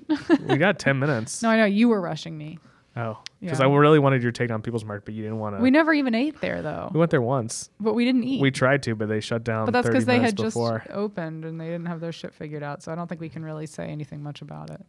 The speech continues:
Speaker 1: We didn't really ever give them a, much of a chance.
Speaker 2: Lincoln's for life.
Speaker 1: All right, play us out.
Speaker 2: Um,
Speaker 1: I don't have anything else to say.
Speaker 2: I'd like to talk about my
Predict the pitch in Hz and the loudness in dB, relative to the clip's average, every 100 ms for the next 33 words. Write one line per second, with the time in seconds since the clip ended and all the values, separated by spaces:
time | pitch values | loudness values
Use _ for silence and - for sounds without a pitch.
0 | - 175 185 165 156 151 151 147 147 151 | -12 -8 -8 -8 -10 -10 -10 -12 -12 -12
1 | 156 156 - 156 131 131 127 - 110 104 | -10 -12 -12 -8 -2 0 0 0 0 4
2 | 185 214 220 - _ _ _ _ _ _ | 6 6 4 2 _ _ _ _ _ _
3 | _ 185 170 - - 202 196 180 151 - | _ -2 -2 -4 -6 0 0 -2 -8 -10
4 | - _ _ - _ _ _ - 123 117 | -20 _ _ -20 _ _ _ -2 2 2
5 | 104 - - 185 190 170 165 156 147 - | -2 -10 -10 -6 -6 -6 -8 -10 -10 -14
6 | - 151 131 _ _ _ _ _ _ _ | -18 -20 -20 _ _ _ _ _ _ _
7 | _ 127 165 220 131 - 123 120 113 110 | _ -2 0 0 -4 -4 -4 -4 -4 -4
8 | 110 107 104 104 101 | -4 -6 -8 -10 -12